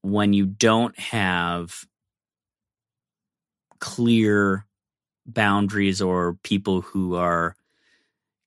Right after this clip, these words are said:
keeping an eye on the <laughs> sort of appropriate behavior so that you can learn as a kid, 'cause you don't know any better,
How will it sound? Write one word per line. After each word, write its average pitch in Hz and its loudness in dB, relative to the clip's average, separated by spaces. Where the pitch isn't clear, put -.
keeping 104 0
an 110 0
eye 117 4
on 98 0
the 95 0
<laughs> - -
sort 127 2
of 110 -6
appropriate 110 0
behavior 98 0
so 107 0
that 104 0
you 104 0
can 120 2
learn 147 2
as 113 0
a 110 -4
kid, 104 0
'cause - -6
you 98 -4
don't 131 -4
know 82 -4
any 85 -2
better, 85 -4